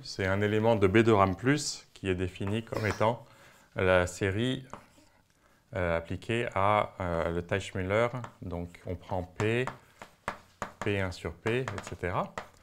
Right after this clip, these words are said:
Donc ça, c'est un élément de R, ça, c'est un élément de W R. Et si on divise par P, on obtient un élément qui, quand on l'envoie par θ,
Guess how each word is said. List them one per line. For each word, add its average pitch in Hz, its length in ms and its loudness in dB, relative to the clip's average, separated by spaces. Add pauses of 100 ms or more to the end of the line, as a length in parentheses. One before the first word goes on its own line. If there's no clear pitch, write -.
(400)
Donc 90 120 -6
ça, 139 120 8
c'est 127 140 -2
un 110 100 2
élément 107 400 2
de 98 120 0
R, 143 420 2
ça, 113 140 -4
c'est - 160 -8
un 92 100 -4
élément 95 240 -4
de 92 60 -4
W 95 520 -2
R. 151 80 -2 (640)
Et 92 80 0
si - 160 -2
on 113 60 2
divise 110 320 -2
par - 260 -4
P, 147 140 4
on 131 100 -2
obtient 104 240 -6
un 101 80 -2
élément 101 460 0
qui, 87 280 -6
quand 95 220 -10
on 101 60 -4
l'envoie 101 300 2 (280)
par 95 200 2
θ, 110 520 2